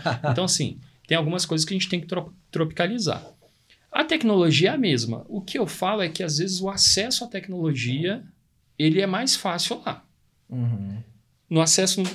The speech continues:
Speaker 2: no seguinte sentido, por exemplo, a gente foi numa edificação que tinha uma régua que controlava os computadores. Nessa régua, o cara ligava sensor de presença e sensor de temperatura.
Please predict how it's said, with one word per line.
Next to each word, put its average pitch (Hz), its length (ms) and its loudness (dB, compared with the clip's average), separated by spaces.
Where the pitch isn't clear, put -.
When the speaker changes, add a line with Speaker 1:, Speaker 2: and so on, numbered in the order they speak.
Speaker 2:
no 180 80 0
seguinte 156 440 0
sentido, 131 440 0
por 127 140 -4
exemplo, 113 240 -2
a 107 40 -2
gente 135 180 -2
foi 151 200 2
numa 160 160 2
edificação 185 580 0
que 226 140 -8
tinha - 180 -4
uma 170 140 0
régua 165 560 2
que 160 100 -16
controlava 151 460 0
os 151 100 -4
computadores. 156 760 -4
Nessa 135 240 0
régua, 151 300 0
o 165 40 -8
cara 170 180 -2
ligava 143 440 2
sensor 147 360 0
de - 100 -8
presença 147 400 -2
e - 40 -4
sensor 175 340 -2
de 180 80 -2
temperatura. 175 680 -4